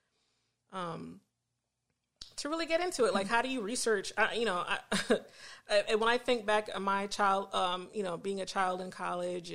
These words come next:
Speaker 1: you know, um, just not even knowing where to start, like, what book to read or who tells you, you know,
Speaker 2: Mm-hmm.
Speaker 1: um, how to get into the process or what,
Speaker 2: <laughs>
Speaker 1: what's important to think about. So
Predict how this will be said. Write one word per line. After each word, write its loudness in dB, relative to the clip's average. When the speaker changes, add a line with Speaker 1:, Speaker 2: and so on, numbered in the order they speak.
Speaker 1:
you -10
know, -8
um, -14
just -10
not 4
even -6
knowing -2
where -2
to -12
start, -4
like, -6
what 2
book -4
to -6
read -6
or -4
who -8
tells -2
you, -8
you -8
know, -4
Speaker 2:
Mm-hmm. -12
Speaker 1:
um, -8
how -8
to -4
get -8
into -10
the -12
process -2
or -4
what, -6
Speaker 2:
<laughs> -20
Speaker 1:
what's -10
important -4
to -16
think -8
about. -8
So -8